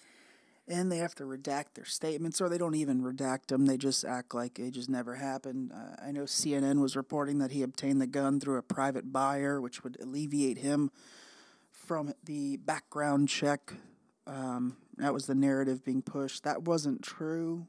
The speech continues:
That was, uh, he actually got it through an illegal manufacturer, which, as of yesterday, it looked like the F B I and law enforcement had some solid leads on the actual manufacturer. I guess someone was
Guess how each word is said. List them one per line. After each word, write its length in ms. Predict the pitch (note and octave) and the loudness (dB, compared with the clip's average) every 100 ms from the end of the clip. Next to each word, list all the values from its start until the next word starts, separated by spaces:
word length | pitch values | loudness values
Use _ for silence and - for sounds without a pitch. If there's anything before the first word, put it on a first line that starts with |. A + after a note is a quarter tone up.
| _ | _
That 140 | - G#2 | -14 -10
was, 240 | - - | -10 -10
uh, 400 | - G1+ G1+ - - D#3+ _ _ _ | -12 -12 -14 -16 -18 -20 _ _ _
he 180 | - E3+ | -8 -4
actually 280 | D#3+ - D3 | -4 -4 0
got 160 | C#3+ | 2
it 80 | C3+ | 2
through 140 | C#3+ | 0
an 60 | C3 | 2
illegal 360 | C#3 C#3+ C#3+ B2 | 4 4 4 2
manufacturer, 800 | C3 A#2 - C#3+ C3+ - B2+ | 2 0 -2 -4 -4 -6 -10
which, 220 | B2 C3 - - - - - - | -10 -12 -16 -20 -20 -20 -16 0
as 180 | F3+ F3 | 2 4
of 140 | D#3 | 2
yesterday, 680 | D3+ D#3+ E3 - - B2+ B2 | 0 2 4 2 2 -4 -4
it 80 | A2 | -4
looked 220 | C3+ - | -6 -6
like 160 | B2+ - | -8 -8
the 640 | - B2+ B2 B2 A#2+ - - - _ - | -4 -4 -2 -4 -6 -10 -14 -20 _ -12
F 240 | - - | -10 -10
B 160 | - C3+ | -6 -2
I 440 | C3 C3 C#3 E3 - | 0 0 -2 -4 -6
and 200 | C#3+ C#3 | -2 0
law 140 | C#3 | 2
enforcement 580 | C#3+ - D3 D3 D3 B2 | 0 -2 -6 -4 -6 -6
had 220 | C3+ C3+ | -6 -4
some 260 | - B2+ B2 | -2 -2 2
solid 580 | - - C3+ C3 B2 | 2 4 2 2 -2
leads 360 | C3 C3+ C3+ C#3 | 0 0 0 0
on 180 | B2 B2 | 0 0
the 140 | A#2+ - | -2 -6
actual 340 | B2 - C3 | -10 -8 -4
manufacturer. 720 | B2+ B2 A#2+ B2+ A#2+ - A#2 | -2 0 0 -2 -6 -6 -10
I 40 | A#2 | -10
guess 140 | A#2+ | -6
someone 360 | - C3 B2+ B2 | -2 2 2 2
was 160 | - | -2